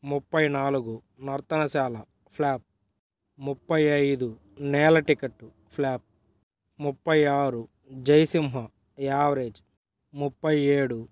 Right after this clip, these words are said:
వెంకీ మామ, హిట్. ముప్పై ఎనిమిది, అల్లుడు ఆదుర్స్, ఫ్లాప్. ముప్పై తొమ్మిది, జాంబిరెడ్డి, హిట్. నలభై, ఉప్పెన, సూపర్ హిట్.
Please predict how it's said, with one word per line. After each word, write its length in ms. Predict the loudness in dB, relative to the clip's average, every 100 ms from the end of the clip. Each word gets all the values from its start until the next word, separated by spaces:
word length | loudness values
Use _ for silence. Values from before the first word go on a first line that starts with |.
| _ -2
వెంకీ 480 | 2 2 2 2
మామ, 320 | 2 0 -2 -6 -12 _ _ _
హిట్. 280 | -2 -2 _ _ _ _ _ _ _ _ _ -10
ముప్పై 400 | -10 -4 0 4
ఎనిమిది, 600 | 2 2 -2 -4 -6 -14 _ _ -2
అల్లుడు 400 | 2 2 4 4
ఆదుర్స్, 480 | 4 0 -2 -6 -16 _ _ _
ఫ్లాప్. 280 | -2 -2 -4 _ _ _ _ _ _ _
ముప్పై 440 | -8 -8 -2 0 0
తొమ్మిది, 580 | 0 -2 -2 -4 -8 _ _ -16
జాంబిరెడ్డి, 840 | 2 6 6 6 6 4 0 -10 _ _ _ -4
హిట్. 180 | -4 -6 _ _ _ _ _ _ _ _ _
నలభై, 540 | -2 2 4 2 -4 -10 _ _ -8
ఉప్పెన, 560 | -6 -6 -2 -2 -2 -14 _ _ -8
సూపర్ 320 | -6 -2 -2
హిట్. 240 | -2 -8